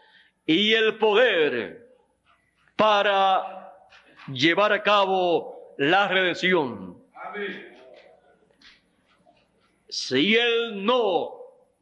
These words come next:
Speaker 1: daba su vida por nosotros, nadie la podía dar.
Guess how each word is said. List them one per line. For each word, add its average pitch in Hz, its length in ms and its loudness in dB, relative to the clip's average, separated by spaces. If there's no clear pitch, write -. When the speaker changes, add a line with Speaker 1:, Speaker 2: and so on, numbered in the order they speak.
Speaker 1:
daba 202 460 0
su 196 120 0
vida 214 380 2
por 214 260 2
nosotros, 196 960 0
nadie 196 680 2
la 190 160 0
podía 180 320 2
dar. 165 340 -2